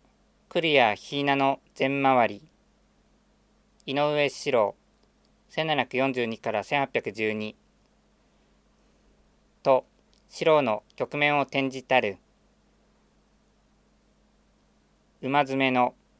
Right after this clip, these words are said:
ひな貸しづくぞ、哀れなる。服部乱節。千六百五十四から千七百七。と、乱節の哀れなる節を見つけたる。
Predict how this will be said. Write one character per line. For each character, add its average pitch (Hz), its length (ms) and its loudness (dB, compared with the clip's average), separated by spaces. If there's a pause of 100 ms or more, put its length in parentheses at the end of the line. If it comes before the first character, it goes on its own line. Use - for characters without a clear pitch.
(120)
ひ - 140 -10
な 135 200 2
貸 139 320 -12
し 143 40 -14
づ 147 60 -6
く 139 140 -6
ぞ、 113 240 2 (200)
哀 135 200 6
れ 131 80 2
な 110 180 -2
る。 101 160 -6 (1600)
服 - 320 -6
部 143 160 0
乱 135 180 2
節。 - 600 -10 (640)
千 160 180 -4
六 147 160 0
百 127 220 -8
五 113 100 0
十 139 180 0
四 135 200 0
か 117 120 -4
ら 107 120 0
千 143 200 -4
七 123 140 -2
百 107 220 -6
七。 104 280 -8 (1300)
と、 127 260 2 (200)
乱 147 180 2
節 - 240 -10
の 110 220 -4 (400)
哀 147 180 6
れ 151 80 4
な 135 140 2
る 107 100 -2
節 - 280 -2
を 135 120 4
見 113 140 -6
つ - 100 -20
け 113 120 -2
た 110 140 0
る。 101 200 -4